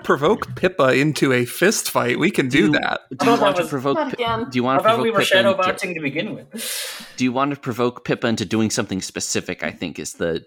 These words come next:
Speaker 3: Oh.
Speaker 2: pertinent question there.
Speaker 1: Yeah. Also, are you trying to provoke Gorox, or are you trying to provoke Pippa?
Speaker 2: Yeah.
Speaker 3: Um, <laughs>
Speaker 4: Oh, no.
Speaker 3: um, let's see.
Speaker 1: 'Cause I think either <laughs> option is very
Speaker 3: Yeah,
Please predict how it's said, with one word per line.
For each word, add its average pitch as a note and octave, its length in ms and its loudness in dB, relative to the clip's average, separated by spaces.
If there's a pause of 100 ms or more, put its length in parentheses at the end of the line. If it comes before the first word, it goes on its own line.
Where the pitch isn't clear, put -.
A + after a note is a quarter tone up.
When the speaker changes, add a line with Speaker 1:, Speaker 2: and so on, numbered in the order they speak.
Speaker 3:
Oh. D#3 680 2
Speaker 2:
pertinent F#2+ 300 -4
question C#3+ 260 -4
there. B2+ 80 -2
Speaker 1:
Yeah. - 560 -14
Also, F#3+ 240 4
are G3+ 80 4
you F#3+ 160 4
trying F3+ 280 2
to F3+ 120 -6
provoke D#3 400 2
Gorox, C#3+ 640 2
or F3 60 6
are D3+ 80 4
you C#3+ 120 2
trying C#3+ 220 0
to C3 60 -8
provoke B2+ 440 0
Pippa? - 480 -4 (360)
Speaker 2:
Yeah. D3+ 460 0
Speaker 3:
Um, C#3+ 240 -4
<laughs> - 1700 -4 (520)
Speaker 4:
Oh, G3 200 -2
no. E3 80 0 (140)
Speaker 3:
um, - 140 -10 (1200)
let's A#2+ 260 -10
see. G#2+ 480 -6
Speaker 1:
'Cause F3 180 0
I C#3 180 4
think D#3 220 -2
either C#3 360 0
<laughs> - 0 -
option - 360 -2
is A#2+ 140 -4
very C3 300 2
Speaker 3:
Yeah, D#3 220 4